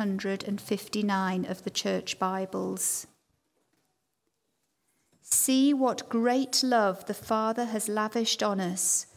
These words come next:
that we should be called children of God. And that is what we are. The reason the world does not know us is that it did not know him.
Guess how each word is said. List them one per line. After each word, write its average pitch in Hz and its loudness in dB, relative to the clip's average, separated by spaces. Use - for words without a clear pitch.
that - -2
we 254 4
should 262 -2
be 220 -6
called 220 2
children 226 0
of 226 -2
God. 175 0
And 214 2
that 262 0
is 226 -4
what 220 -2
we 226 0
are. 185 -2
The 214 4
reason 262 4
the 226 2
world 277 2
does 214 0
not 196 -2
know 180 2
us 196 -2
is 214 -2
that 220 0
it - -2
did 226 2
not 226 0
know 226 4
him. 196 0